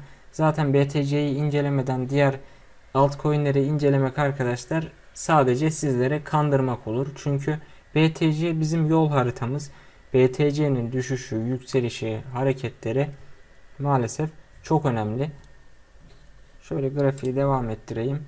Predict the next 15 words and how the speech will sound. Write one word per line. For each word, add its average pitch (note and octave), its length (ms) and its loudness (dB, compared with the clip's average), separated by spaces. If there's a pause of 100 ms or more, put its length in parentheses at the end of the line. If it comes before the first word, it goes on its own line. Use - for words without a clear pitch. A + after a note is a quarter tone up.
(1400)
Arkadaşlar C#3+ 760 0 (1300)
düşen E3+ 380 0
bir D#3+ 100 4
trend D#3+ 380 0 (140)
devam C#3+ 380 6
ediyor. A#2 340 -2 (200)
Hafif D#3 440 -2
bir C#3 100 -2
kırılma C#3+ 380 0
gerçekleşti C#3 800 0
ama C3+ 260 0
hala C#3 360 0
istediğimiz B2+ 720 -4
boyutlarda A#2 640 -2
değil. A2+ 220 -2